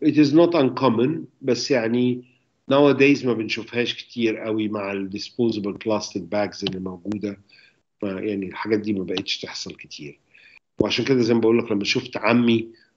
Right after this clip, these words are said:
قلت لهم الدم ده هو اللي بايظ، ما قلتش ان هو بايركسي رياكشن، سمبل بايركسي رياكشن من البايروجينز اللي موجودة في الدونر اباريتس يعني. آه، allergic reaction،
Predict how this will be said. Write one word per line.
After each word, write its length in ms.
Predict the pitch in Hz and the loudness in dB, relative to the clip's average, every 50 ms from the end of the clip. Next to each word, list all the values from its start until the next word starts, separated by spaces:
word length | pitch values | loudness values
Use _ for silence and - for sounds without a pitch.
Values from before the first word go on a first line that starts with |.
| _ - | _ -14
قلت 220 | - 95 - - 127 | -14 -8 -2 0 2
لهم 180 | 120 117 107 | 2 2 2
الدم 260 | 107 95 92 113 107 110 | 0 -2 -2 -4 -4 -4
ده 160 | 110 104 104 | -4 -4 -2
هو 140 | 104 110 107 | 0 0 0
اللي 120 | 101 98 | 0 -2
بايظ، 420 | 95 98 104 104 101 95 - - | -4 -2 -2 -2 -2 -2 -4 -6
ما 80 | 101 101 | -4 -4
قلتش 280 | 107 101 98 - - 98 | -4 -4 -4 -6 -6 -6
ان 100 | 95 95 | -6 -6
هو 160 | 95 104 101 | -4 -4 -4
بايركسي 520 | - - 104 98 101 101 104 - - 104 | -4 -6 -6 -6 -6 -6 -8 -6 -6 -4
رياكشن، 640 | 92 95 92 95 98 - - - - 95 90 85 - | -4 -4 -4 -6 -6 -6 -6 -6 -6 -6 -10 -12 -12
سمبل 340 | - - 110 104 - 92 | -10 -10 -10 -8 -8 -10
بايركسي 480 | 82 - 92 90 95 98 - - - 101 | -12 -12 -12 -10 -10 -10 -10 -10 -12 -10
رياكشن 500 | 90 92 95 98 - - - 104 87 - - - _ - - - _ _ _ _ - 110 | -8 -8 -10 -8 -8 -8 -8 -8 -10 -14 -18 -20 _ -20 -20 -20 _ _ _ _ -6 -4
من 80 | 104 | -4
البايروجينز 680 | 104 95 - - 113 110 101 95 87 87 95 92 87 87 | -4 -4 -4 -2 0 0 0 0 -4 -6 -8 -10 -10 -10
اللي 120 | 90 92 | -10 -8
موجودة 440 | 92 95 92 85 85 104 104 95 95 | -8 -8 -8 -6 -4 -4 -2 -2 -4
في 140 | - - 104 | -6 -6 -8
الدونر 460 | 87 - - 104 98 95 95 92 80 | -8 -8 -6 -6 -4 -4 -4 -6 -8
اباريتس 800 | - - - 90 90 90 85 - - - - - - - - - | -12 -14 -12 -12 -10 -12 -12 -14 -16 -16 -16 -16 -16 -18 -20 -20
يعني. 120 | - - _ _ _ _ _ _ _ - - _ _ _ - - _ _ _ _ _ - | -20 -20 _ _ _ _ _ _ _ -20 -20 _ _ _ -20 -20 _ _ _ _ _ 0
آه، 260 | 120 120 123 135 131 135 | 4 4 4 6 6 6
allergic 360 | 135 143 160 160 143 156 151 | 8 8 8 8 6 4 2
reaction، 580 | - 135 135 131 135 139 - - - 143 135 | 4 2 4 4 2 0 0 0 -2 0 -2